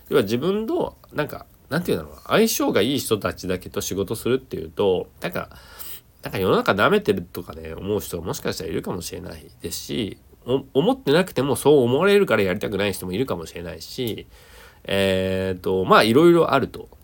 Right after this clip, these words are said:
だけど、まあ、それは舐めてないですね。選んでいますということです。だから、あのー、なんだろう、全然その人、いろんな人を知らなくて、えー、たまたまそういう人たちになっててったら、まあ、確かに、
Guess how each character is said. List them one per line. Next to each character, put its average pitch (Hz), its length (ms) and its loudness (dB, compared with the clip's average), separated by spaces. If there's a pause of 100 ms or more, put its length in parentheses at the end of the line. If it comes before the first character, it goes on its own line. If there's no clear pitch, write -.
(100)
だ 233 120 2
け 233 120 0
ど、 87 440 0
ま 113 80 -8
あ、 120 40 -10
そ - 160 -4
れ 214 80 4
は 196 120 4
舐 147 160 -2
め 240 120 0
て - 140 -12
な 123 160 -4
い 117 220 -8
で 113 120 -14
す - 160 -12
ね。 87 220 -16 (200)
選 165 220 4
ん 104 240 -2
で 82 120 -4
い 78 40 -6
ま 87 140 -10
す - 120 -18
と 85 80 -16
い 85 100 -10
う 82 40 -12
こ 90 100 -10
と 85 80 -12
で 80 100 -12
す。 - 160 -20
だ - 100 -8
か - 60 0
ら、 87 200 -2 (720)
あ 98 180 0
の - 20 0
ー、 90 1040 -4 (260)
な 196 140 0
ん 214 60 -2
だ 90 100 -4
ろ 78 80 -10
う、 - 60 -16 (240)
全 233 280 4
然 240 180 2
そ 226 220 4
の 226 60 4
人、 - 160 -6
い 139 100 -2
ろ 180 120 2
ん 202 40 0
な 220 100 2
人 208 160 -2
を 139 60 2
知 - 120 -4
ら 147 100 4
な 170 100 2
く - 100 -8
て、 202 360 -2
え 95 640 0
ー、 - 40 -20
た 147 100 0
ま 170 100 2
た 185 80 0
ま 180 100 2
そ 170 140 2
う 165 40 4
い 165 40 0
う - 20 -4
人 175 160 -4
た 156 140 0
ち 113 80 -4
に 98 180 -2
な 113 120 0
っ - 40 -8
て - 200 -14
て 165 100 -2
っ 160 60 -8 (180)
た - 100 -4
ら、 202 320 2
ま 113 80 0
あ、 - 20 -2
確 135 220 0
か 156 100 -2
に、 190 300 -6